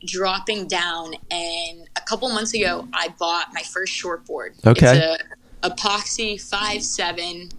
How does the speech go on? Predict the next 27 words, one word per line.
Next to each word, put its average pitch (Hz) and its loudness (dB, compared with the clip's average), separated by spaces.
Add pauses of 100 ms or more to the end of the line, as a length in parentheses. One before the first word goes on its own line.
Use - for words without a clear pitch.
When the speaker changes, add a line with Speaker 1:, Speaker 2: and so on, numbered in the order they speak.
Speaker 1:
It's 196 -4
used. 202 -2 (520)
It's - 0 (360)
a 196 0
brand 196 -4
called 185 -2
Clever. 170 -2 (200)
Um, 127 8
Speaker 2:
Okay. 117 8 (1120)
Speaker 1:
and 202 0
this 208 0
is 220 -4
gonna 233 0
be, 196 -2 (1600)
yesterday 240 2 (540)
was 220 2
my, 190 -2
no, 269 -2 (300)
two 311 2
days 311 -2
ago 247 -2
was 202 -2
my 214 -2
first 214 -4
hurricane 185 -6
surfing 175 -2
it. - -6